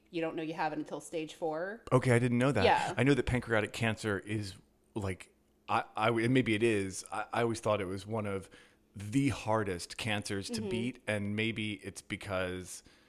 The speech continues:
Speaker 2: I don't know if it's because it's so
Speaker 1: Aggressive?
Speaker 2: aggressive
Speaker 1: Mm-hmm.
Speaker 2: or if it's because it's so hard to pick
Speaker 1: I
Speaker 2: up.
Speaker 1: think both.
Speaker 2: Okay,
Speaker 1: I
Speaker 2: okay.
Speaker 1: think, um,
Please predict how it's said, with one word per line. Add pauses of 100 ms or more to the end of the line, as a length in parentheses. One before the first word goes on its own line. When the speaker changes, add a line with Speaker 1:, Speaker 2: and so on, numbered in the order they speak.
(160)
Speaker 2:
I
don't
know
if
it's
because
it's
so
Speaker 1:
Aggressive?
Speaker 2:
aggressive
Speaker 1:
Mm-hmm.
Speaker 2:
or
if
it's
because (120)
it's
so
hard
to
pick
Speaker 1:
I
Speaker 2:
up.
Speaker 1:
think
both.
Speaker 2:
Okay,
Speaker 1:
I
Speaker 2:
okay. (120)
Speaker 1:
think,
um,